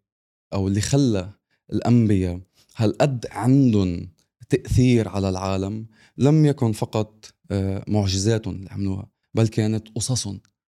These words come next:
يعني قصة النبي موسى، أنه كان في، آم، ملك بده عم يقتل كل الأولاد. قام راح إجا هال-، هالولد لعنده ورباه.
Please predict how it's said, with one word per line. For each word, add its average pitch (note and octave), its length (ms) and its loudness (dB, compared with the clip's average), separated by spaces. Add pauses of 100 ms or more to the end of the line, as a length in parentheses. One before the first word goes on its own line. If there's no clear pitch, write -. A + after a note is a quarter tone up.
يعني F#2 280 -2 (360)
قصة G#2 320 -4
النبي G2 540 -2
موسى، A#2 520 -2 (380)
أنه G2 120 -2
كان A#2 220 0
في، A2 400 -2 (140)
آم، F#2+ 460 -6 (480)
ملك C#3+ 480 0
بده A2 800 -4 (300)
عم G2+ 200 -2
يقتل D3 320 0
كل D3+ 160 0
الأولاد. C3+ 480 2 (560)
قام D#3+ 160 2
راح G#3+ 160 0
إجا G3 280 4
هال-، F3+ 200 0
هالولد E3 420 2
لعنده E3+ 300 4
ورباه. C3 500 2